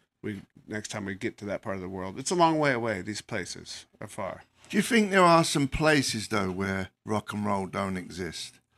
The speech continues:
Speaker 2: Like if you went to Iraq, let's say. Do you think they
Speaker 1: Mm.
Speaker 2: know what rock and roll is there?
Speaker 1: Oh, yeah.
Speaker 2: You know
Speaker 1: I,
Speaker 2: what I mean?
Speaker 1: when, yeah, I do know what you mean. Um, Velvet Revolver went and played this festival in Dubai. This is, like, two thousand six. Um,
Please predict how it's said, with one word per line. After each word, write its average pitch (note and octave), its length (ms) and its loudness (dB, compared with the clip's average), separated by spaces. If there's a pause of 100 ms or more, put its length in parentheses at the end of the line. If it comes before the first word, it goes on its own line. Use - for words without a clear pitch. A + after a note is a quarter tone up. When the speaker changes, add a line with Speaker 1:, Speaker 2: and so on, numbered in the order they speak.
(260)
Speaker 2:
Like G#2 200 0
if A2 120 -2
you B2+ 80 0
went A2+ 260 0
to G#2+ 180 2
Iraq, F#2+ 540 0
let's F2 200 -6
say. D2 360 -6 (560)
Do B2 100 -6
you - 20 -10
think C#3+ 220 2
they C#3+ 100 8
Speaker 1:
Mm. C3+ 40 8
Speaker 2:
know C3+ 120 8
what B2 160 6
rock B2 260 4
and A#2 120 0
roll A#2+ 240 6
is A#2+ 160 -2
there? C#3 220 2 (920)
Speaker 1:
Oh, F#3 100 6
yeah. C3 360 4 (260)
Speaker 2:
You D#3 60 6
know F3+ 80 10
Speaker 1:
I, - 20 10
Speaker 2:
what F3 100 8
I E3+ 40 6
mean? E3+ 300 4
Speaker 1:
when, F3+ 300 4
yeah, G#3+ 240 6
I F#3+ 80 8
do G3+ 180 0
know G3+ 100 6
what C#3+ 120 4
you A#2 80 2
mean. G2+ 300 -2
Um, A#2+ 400 0 (500)
Velvet D3+ 340 4
Revolver C3+ 440 4
went A#2+ 180 -2
and - 100 -12
played A#2 340 -2
this A2+ 180 -6
festival A#2 480 -2
in F#2 120 -8
Dubai. G2 380 -6
This A2 220 -6
is, - 80 -10 (100)
like, A2+ 180 -6
two C3+ 140 -4
thousand A2+ 320 -4
six. - 560 -10 (1080)
Um, G2+ 520 -2